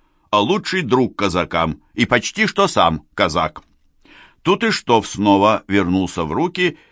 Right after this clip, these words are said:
Михеев сделал добрый глоток и смягчился. «Нет, земляк, точно я все помню. Бережного Артемия однополчане приезжали, шашку привезли и крест,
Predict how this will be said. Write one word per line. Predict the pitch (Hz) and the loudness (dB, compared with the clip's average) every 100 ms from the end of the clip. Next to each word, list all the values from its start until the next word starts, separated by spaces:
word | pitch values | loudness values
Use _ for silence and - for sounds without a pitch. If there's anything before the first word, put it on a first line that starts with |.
| _ | _
Михеев | 104 95 123 135 113 | -2 0 0 -2 -2
сделал | 76 113 113 110 | -2 0 2 0
добрый | 76 110 98 92 90 | 0 -2 0 -2 -2
глоток | 82 87 80 113 110 - - _ | 0 -2 -2 -2 -4 -6 -14 _
и | 101 | -2
смягчился. | 101 107 - 95 78 - 73 - - _ _ | 2 0 0 -2 -2 -4 -6 -8 -20 _ _
«Нет, | - 80 87 67 | -6 0 0 0
земляк, | 76 78 80 73 - - _ _ _ _ - | -2 -2 0 -2 -4 -14 _ _ _ _ -2
точно | 98 113 107 - 98 | 2 2 2 0 0
я | 85 76 | 2 0
все | - 85 | -2 -4
помню. | 76 82 78 71 67 - _ _ - - | -2 0 0 0 -6 -10 _ _ -20 -16
Бережного | 67 101 107 117 95 104 135 135 127 117 | -2 2 6 4 4 6 6 6 6 6
Артемия | 104 - 117 117 110 104 | 4 0 2 4 4 2
однополчане | 92 107 98 101 92 - 104 95 90 | 2 0 2 2 2 0 2 2 0
приезжали, | 82 85 85 80 67 95 147 147 143 143 131 110 | -2 -4 -2 -2 -2 2 4 4 2 2 2 0
шашку | - 113 110 - 101 | 0 2 2 0 -4
привезли | - 90 87 85 73 95 92 | -2 -2 0 -2 -4 -2 -2
и | |
крест, | 90 85 87 82 - | -2 0 0 0 -8